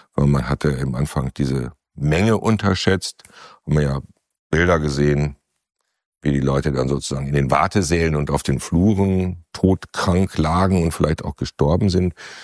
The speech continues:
Solche Bilder haben uns natürlich sehr stark beeindruckt. Heute wissen wir alles, wie das zustande gekommen ist. Daraus darf man nicht schließen, dass das nun alles so ganz katastrophal war, wie es in dem Moment schien. Mit Bildern kann man Menschen natürlich sehr beeinflussen, siehe Bergamo.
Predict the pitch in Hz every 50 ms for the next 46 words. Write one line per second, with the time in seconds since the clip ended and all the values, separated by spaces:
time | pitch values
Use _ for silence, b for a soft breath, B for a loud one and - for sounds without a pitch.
0 | B B B B B B B B B B _ _ _ _ _ _ _ _ - -
1 | 85 95 98 98 85 98 110 107 90 92 101 101 98 90 90 92 90 - 104 90
2 | 80 - 98 95 92 - - 87 87 - - 76 - 85 101 117 117 110 104 -
3 | 101 95 92 95 82 95 101 98 104 92 87 73 73 87 90 80 - 95 95 95
4 | 85 - - - - - - - 87 101 117 113 110 98 - - 113 107 117 110
5 | - - 90 87 90 82 - 92 90 82 90 85 82 92 92 - - - 101 101
6 | - - 92 87 80 85 82 - - - 80 - - - 85 82 80 78 - 87
7 | 87 78 - - 80 78 69 _ _ _ - 95 90 90 - - - 95 90 87
8 | - - 87 78 - - 82 82 78 78 82 85 85 82 82 - - 78 78 85
9 | 82 80 78 76 76 78 76 - - - 143 147 113 87 78 73 71 67 - -
10 | 85 85 85 82 78 73 - - 85 82 78 78 78 78 - - - 73 - -
11 | 78 76 - - 85 80 76 B B B B B B B B _ - 76 76 78
12 | 85 87 - - 101 95 - - 87 80 76 80 78 76 71 - - 78 85 90
13 | 92 90 90 90 92 92